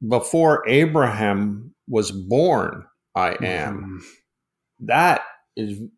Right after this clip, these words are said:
Speaker 1: is very different than all these other I, I ams. It actually is much closer to the, uh, Moses, um,
Speaker 2: Mm-hmm.
Speaker 1: encounter,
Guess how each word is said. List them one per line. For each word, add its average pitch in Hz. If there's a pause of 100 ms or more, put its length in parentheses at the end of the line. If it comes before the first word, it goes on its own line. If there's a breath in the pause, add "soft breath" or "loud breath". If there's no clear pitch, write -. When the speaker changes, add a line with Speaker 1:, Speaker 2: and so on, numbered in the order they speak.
Speaker 1:
is 104
very 147
different 127
than 110
all 113
these 107
other 107
I, 104 (100)
I 104
ams. 123
It 104
actually 131
is 107
much 131
closer 113
to 104
the, 95 (680 loud breath)
uh, 98
Moses, 117
um, 98
Speaker 2:
Mm-hmm. 104 (100)
Speaker 1:
encounter, 113